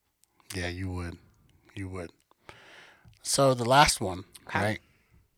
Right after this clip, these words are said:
Speaker 1: And I feel like this speaks to you specifically. So girl math is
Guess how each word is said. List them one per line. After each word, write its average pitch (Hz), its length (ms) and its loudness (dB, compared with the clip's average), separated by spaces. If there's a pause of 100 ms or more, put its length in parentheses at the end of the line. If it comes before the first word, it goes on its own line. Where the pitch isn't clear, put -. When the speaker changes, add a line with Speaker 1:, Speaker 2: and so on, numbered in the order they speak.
(760)
Speaker 1:
And 117 100 -10
I 131 40 -2
feel 165 180 2
like 147 160 8
this 131 340 6
speaks - 760 0
to - 140 2
you 123 440 2 (260)
specifically. 104 880 2 (720)
So 127 600 4
girl 170 220 8
math 131 480 4 (320)
is 127 720 2